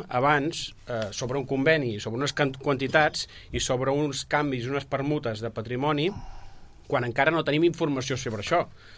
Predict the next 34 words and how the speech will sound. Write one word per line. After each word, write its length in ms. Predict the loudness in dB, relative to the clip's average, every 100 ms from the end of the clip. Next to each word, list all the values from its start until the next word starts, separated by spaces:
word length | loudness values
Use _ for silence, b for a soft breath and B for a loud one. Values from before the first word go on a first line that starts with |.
| B -12
Per 140 | -8
tant, 80 | -6 -6
escolti, 320 | -6 -4 -6 -6 -8
jo, 160 | -8 -10
quan 220 | -10 -8
tingui 240 | -4 -2 -2
tota 160 | 0
la 80 | 0
informació, 540 | 0 0 -2 0 0 2
valorarem 480 | 4 4 2 2 0 B B
si 440 | -2 0 0 0 0
els 240 | 0 -2 2
preus 240 | 2 4
d'una 220 | 2 0 0
cosa 240 | 0 0
que 120 | -2
s'han 320 | 0 2 2 0
donat 320 | 0 2 0
a 60 | 0
canvi 300 | 0 2 2
d'una 220 | 4 4
altra 240 | 4 2 0 B B B
són, 400 | -4 2 4 2 0
eh, 180 | 0 0
que 120 | 0 -4
vostè 300 | -4 0 0
me'n 160 | 2 2
deu 160 | 4
deu 300 | 6 4 4 -2
o 240 | -4 0
jo 80 | 2
n'hi 140 | 4
dec 180 | 2 2
deu. 240 | 0 0